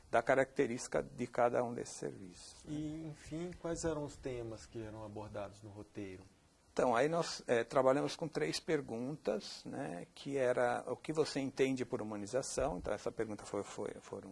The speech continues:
Speaker 1: feitas, essas três perguntas foram feitas pra todos, né, o que você entende por humanização, eh,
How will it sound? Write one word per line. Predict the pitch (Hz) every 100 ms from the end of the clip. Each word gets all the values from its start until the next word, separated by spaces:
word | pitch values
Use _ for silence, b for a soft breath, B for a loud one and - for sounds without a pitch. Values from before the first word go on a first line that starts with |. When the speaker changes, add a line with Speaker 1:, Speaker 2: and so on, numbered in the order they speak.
| 92
Speaker 1:
feitas, | - 104 - - 113
essas | - - -
três | 127 127
perguntas | - 110 107
foram | 107 101
feitas | - 98
pra | - 120
todos, | - 113 139 151 123
né, |
o | 113
que | 139
você | 135 -
entende | 107 101 98
por | 95 110
humanização, | 110 117 123 151 - 143 151 185 - B B B B B -
eh, | 123 113 113 107 104 104 104 -